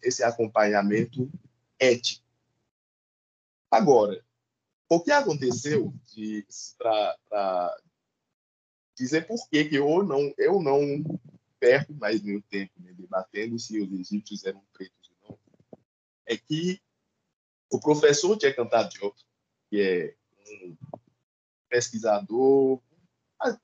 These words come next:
nem sei como eu vou definir ele, que era um homem que, que permeava várias áreas de conhecimento. Então, ele era historiador, era filósofo, era, é, físico, químico, ele tinha várias formações, é, um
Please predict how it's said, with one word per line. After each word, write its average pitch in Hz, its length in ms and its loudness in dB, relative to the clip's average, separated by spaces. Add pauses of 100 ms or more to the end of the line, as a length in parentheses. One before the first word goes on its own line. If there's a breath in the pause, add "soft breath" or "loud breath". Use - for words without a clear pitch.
(280)
nem 208 320 2
sei 233 180 2
como 156 260 2
eu 151 120 4
vou 135 160 4
definir 117 500 0
ele, 92 140 -2
que 127 160 4
era 170 200 8
um 226 140 2
homem 175 500 2 (480)
que, 170 140 -14
que 185 260 -10
permeava 143 640 4
várias 131 540 2
áreas 104 380 -2
de - 80 -20
conhecimento. - 500 -20 (500)
Então, 135 220 -10
ele 151 120 -8
era 135 200 -2
historiador, 107 800 -8
era 101 140 -10
filósofo, 98 720 -12
era, 92 320 -6 (640)
é, 95 220 -2
físico, 123 840 -2
químico, 127 640 2
ele 226 180 -4
tinha 180 180 -4
várias 147 640 2
formações, 107 960 -6
é, 202 160 -14 (140)
um - 100 -20